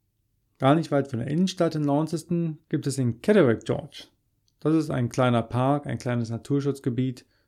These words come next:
mit einem kleinen Stausee, einem Sessellift über den Stausee, der ganz witzig ist und durchaus auch einigem Wildlife. Nördlich von Launceston gibt es auch wieder Obstanbaugebiete.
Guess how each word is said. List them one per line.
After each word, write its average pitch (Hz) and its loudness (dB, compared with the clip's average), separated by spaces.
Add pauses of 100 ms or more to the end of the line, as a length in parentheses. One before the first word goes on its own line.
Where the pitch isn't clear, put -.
(120)
mit - -14
einem 117 -4
kleinen 110 -4
Stausee, 120 2 (280)
einem 117 0
Sessellift 131 0
über 127 -2
den 117 -4
Stausee, 120 -2
der 123 -2
ganz 110 -6
witzig 127 -2
ist 127 -6 (600)
und 117 -2 (220)
durchaus 147 4
auch 117 -4
einigem 120 2
Wildlife. 117 -2 (1120)
Nördlich 156 2
von 151 -2
Launceston 160 -2
gibt 131 -2
es 127 0
auch 135 -2
wieder 120 -2
Obstanbaugebiete. 117 -2